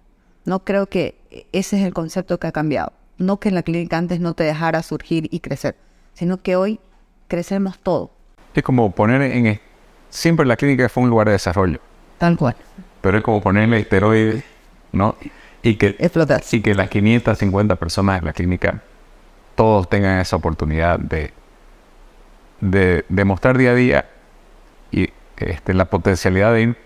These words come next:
Speaker 2: desarrollando esas capacidades que ni sabían que tenían. Y que hoy día en la clínica vamos a ir profundizando, pero hoy día, este, todas las personas van teniendo oportunidades.
Speaker 1: Hay gente que se ha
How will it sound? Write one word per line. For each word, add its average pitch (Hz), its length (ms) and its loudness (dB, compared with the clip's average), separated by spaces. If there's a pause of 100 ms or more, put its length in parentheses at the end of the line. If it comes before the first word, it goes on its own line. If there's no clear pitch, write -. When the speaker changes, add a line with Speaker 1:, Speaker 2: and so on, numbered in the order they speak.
(120)
Speaker 2:
desarrollando 98 580 0
esas 95 200 -4
capacidades - 600 -8 (380)
que 101 120 -2
ni 101 80 0
sabían 92 420 0
que 82 80 -4
tenían. - 300 -8 (640)
Y - 100 -6
que 98 100 -6
hoy 95 80 0
día 98 80 2
en 98 80 2
la 92 60 2
clínica 101 240 0
vamos 107 160 4
a 120 40 4
ir 107 40 -2
profundizando, 104 600 2
pero 87 200 0
hoy 95 120 2
día, 101 260 4
este, - 480 -8 (560)
todas 110 220 4
las 90 140 0
personas 101 480 0 (680)
van 92 200 4
teniendo 92 280 2
oportunidades. 82 720 -4 (460)
Speaker 1:
Hay 202 120 0
gente 214 240 2
que 165 100 0
se 170 140 -2
ha 170 140 0